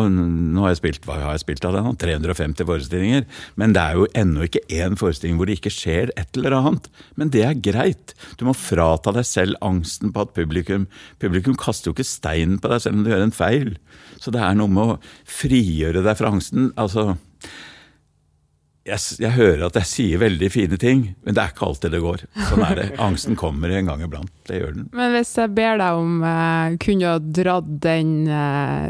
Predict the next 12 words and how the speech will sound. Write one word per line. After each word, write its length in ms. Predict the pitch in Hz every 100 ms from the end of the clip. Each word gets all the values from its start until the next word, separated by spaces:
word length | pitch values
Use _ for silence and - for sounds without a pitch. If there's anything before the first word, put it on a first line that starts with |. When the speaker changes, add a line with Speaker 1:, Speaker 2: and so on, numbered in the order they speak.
| -
Speaker 2:
det 160 | 175 175
midtpartiet 720 | 175 - - 190 - 175 143
på 140 | 147
gudspartikkelen? 800 | 175 - - 160 151 156 147 156 - _ -
Speaker 1:
Nei, 140 | 82 67
det 120 | 73
har 80 | 71
jeg 60 |
ikke 120 | 80 -
sjans 260 | 78 78
til. 160 | - 80
Speaker 2:
Nei. 140 | 170